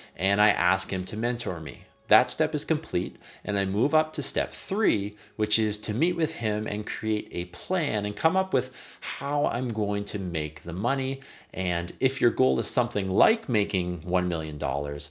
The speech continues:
there will probably be many steps. Regardless,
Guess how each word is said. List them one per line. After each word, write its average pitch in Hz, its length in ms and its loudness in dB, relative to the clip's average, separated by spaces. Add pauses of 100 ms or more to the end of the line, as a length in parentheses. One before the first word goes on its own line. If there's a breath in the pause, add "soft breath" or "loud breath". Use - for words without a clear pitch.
(140)
there 120 100 6
will 127 80 4
probably 156 340 4
be 143 120 0
many 92 220 0
steps. - 640 -6 (300)
Regardless, 123 600 6